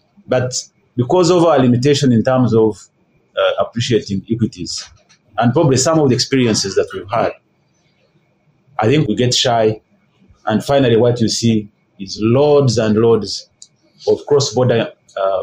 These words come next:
funds coming in to, uh, to invest, and then we watch. But I think it's important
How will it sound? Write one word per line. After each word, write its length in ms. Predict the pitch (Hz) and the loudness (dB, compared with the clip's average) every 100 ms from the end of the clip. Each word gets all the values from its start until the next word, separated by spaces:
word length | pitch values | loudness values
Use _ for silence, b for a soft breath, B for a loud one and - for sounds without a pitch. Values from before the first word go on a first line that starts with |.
| - | -6
funds 420 | - 120 101 - | -4 -2 -2 -2
coming 400 | 120 113 107 95 | -2 0 0 0
in 260 | 101 101 - _ b b _ - | -2 -4 -6 _ b b _ -6
to, 340 | 104 92 87 - _ _ _ _ _ - | -4 -2 -4 -10 _ _ _ _ _ -6
uh, 300 | 85 80 - - | -6 -6 -10 -2
to 100 | 113 | 0
invest, 560 | 107 123 - - - | 0 0 -2 -8 -8
and 100 | 110 | -2
then 120 | 123 | 0
we 80 | 117 | 2
watch. 500 | 110 127 - - - _ _ b b b b | 2 0 -2 -8 -14 _ _ b b b b
But 140 | - 117 | -4 0
I 120 | 131 | 2
think 160 | 156 160 | 2 2
it's 180 | - | 2
important 540 | 123 120 131 123 113 | 0 2 0 2 0